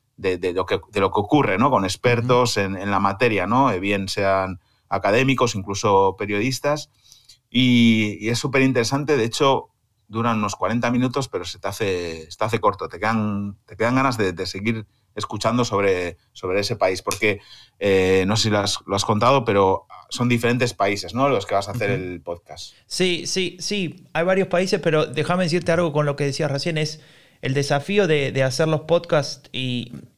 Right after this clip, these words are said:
Speaker 2: digamos, de producirlos en general, es que, es que hay que tener como dos registros de,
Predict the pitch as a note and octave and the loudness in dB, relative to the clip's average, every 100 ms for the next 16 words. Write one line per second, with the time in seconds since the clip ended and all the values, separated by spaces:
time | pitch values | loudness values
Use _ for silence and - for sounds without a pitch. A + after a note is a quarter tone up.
0 | _ _ - - C3 C3+ C3+ C3 C3 C3+ | _ _ -20 -14 -4 -2 0 -2 2 2
1 | C3 E3+ E3+ C#3 C3+ - C3 C3+ E3 D#3 | 2 0 0 0 -2 -2 -2 0 0 -2
2 | - C3+ - C3+ D3 C#3+ D3 C#3+ C#3+ C#3 | -2 -4 -4 -2 -2 -2 -2 0 -2 -2
3 | D3 C#3 D#3 D3+ C#3+ F3+ F3 C3 A#2 - | -2 2 0 0 -2 -4 -4 -4 -4 -6
4 | - - - C3 C3 A#2+ A2+ A2 | -12 -16 -6 -4 -2 -2 -4 -6